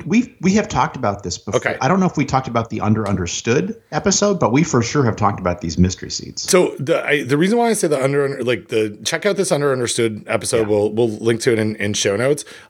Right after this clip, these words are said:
Speaker 2: Um, it, there's an Amazon online shopping,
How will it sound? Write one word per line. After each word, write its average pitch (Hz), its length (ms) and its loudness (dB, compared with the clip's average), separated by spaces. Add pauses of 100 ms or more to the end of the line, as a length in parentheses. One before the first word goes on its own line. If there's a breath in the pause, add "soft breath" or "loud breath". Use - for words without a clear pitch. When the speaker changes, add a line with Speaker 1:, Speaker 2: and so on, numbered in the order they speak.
(100)
Speaker 2:
Um, 120 360 2 (600 loud breath)
it, - 160 -8 (480)
there's 127 460 -2
an 165 180 0
Amazon 151 720 2
online 143 520 2
shopping, 113 800 0